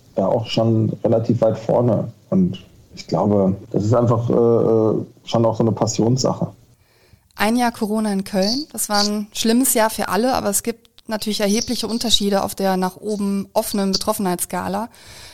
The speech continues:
Speaker 2: Denn für euch als Gastronomen ist diese Krise natürlich regelrecht existenzbedrohend, zumindest beruflich. Darf ich ganz banal fragen, wie geht's euch?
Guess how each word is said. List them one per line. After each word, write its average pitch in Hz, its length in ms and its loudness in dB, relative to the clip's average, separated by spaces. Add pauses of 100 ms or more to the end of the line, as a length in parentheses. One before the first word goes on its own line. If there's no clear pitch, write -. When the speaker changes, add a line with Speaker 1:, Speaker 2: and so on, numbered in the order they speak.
Speaker 2:
Denn 196 160 2
für 196 160 0
euch 208 160 0
als 208 100 -2
Gastronomen 196 400 0
ist - 200 -2
diese 202 140 -2
Krise 220 320 -4
natürlich 196 560 -4
regelrecht 180 600 -4
existenzbedrohend, 196 960 -4
zumindest 185 380 0
beruflich. 208 580 -4 (440)
Darf 214 180 2
ich 277 100 0
ganz 240 240 2
banal 233 360 2
fragen, 240 640 0
wie 202 220 -4
geht's 214 380 0
euch? 285 500 -8